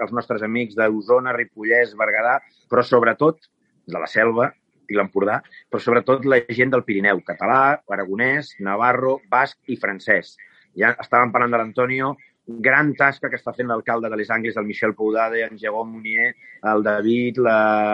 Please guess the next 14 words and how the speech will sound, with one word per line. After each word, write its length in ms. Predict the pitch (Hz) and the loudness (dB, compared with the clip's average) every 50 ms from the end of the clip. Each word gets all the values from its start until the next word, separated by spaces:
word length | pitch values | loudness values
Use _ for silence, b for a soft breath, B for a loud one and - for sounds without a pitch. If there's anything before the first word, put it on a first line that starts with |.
| 107 | 0
la, 180 | 110 113 107 104 101 - - 117 | 0 0 0 0 -2 -2 -4 -2
la, 160 | 120 107 107 107 | 0 0 0 2
bueno, 220 | 104 117 113 107 104 _ | 2 0 0 0 -6 _
tanta, 400 | _ 143 151 160 151 131 147 135 | _ -2 0 0 0 -2 -4 -4
tanta, 240 | - 147 147 - 127 | -2 -2 -2 2 2
la 80 | 110 107 | 2 4
Dolma, 380 | 117 123 127 127 127 120 123 127 - | 4 4 4 4 2 2 -2 -2 0
tanta 400 | _ 147 160 170 160 - - 165 147 | _ 0 0 0 0 -2 -2 -2 -2
gent 240 | 120 131 151 156 151 | 0 0 -2 -2 -2
de 80 | 139 127 | -6 -6
l'estació 340 | 113 - - - - 127 127 | -6 -8 -12 -10 -6 -2 -2
de 80 | 120 | -2
Les 140 | 113 107 98 113 | -2 -2 -4 -6
Angles 380 | 110 113 113 123 - 85 - | -8 -6 -6 -8 -8 -8 -12